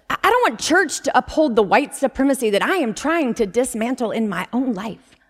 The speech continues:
I want us to move from obscurity to clarity. I want to move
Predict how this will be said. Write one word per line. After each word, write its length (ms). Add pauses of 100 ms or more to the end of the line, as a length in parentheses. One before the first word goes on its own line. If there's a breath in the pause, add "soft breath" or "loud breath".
(1200)
I 160
want 180
us 300 (840 soft breath)
to 120
move 460
from 400
obscurity 920
to 180
clarity. 760 (760)
I 320
want 380
to 120
move 540